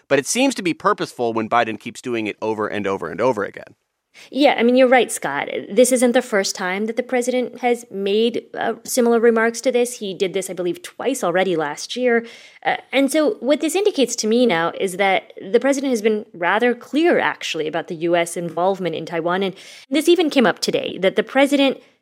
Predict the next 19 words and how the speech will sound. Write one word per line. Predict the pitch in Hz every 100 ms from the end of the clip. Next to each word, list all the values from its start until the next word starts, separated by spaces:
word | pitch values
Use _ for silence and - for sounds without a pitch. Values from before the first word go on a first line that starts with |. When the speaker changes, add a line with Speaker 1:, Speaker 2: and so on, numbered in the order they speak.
| _ 180 156
Speaker 2:
does | 202 220 220 -
think | 220 185
it's | 185 170
extremely | 165 - - 196 233 247 233 214
important | 180 - 165 160 156
to |
hold | 151 - 240 240 180
Russia | 185 185 180
accountable, | 170 - 175 170 170 170 - _
not | 165 175 254 269
just | 269 240 233 - - _
explicitly | 185 - - 349 359 294 -
for | 226
what | 214
it | 208
is | 180
doing | 156 214 262 240
in | 226
Ukraine, | 226 - 240 233 226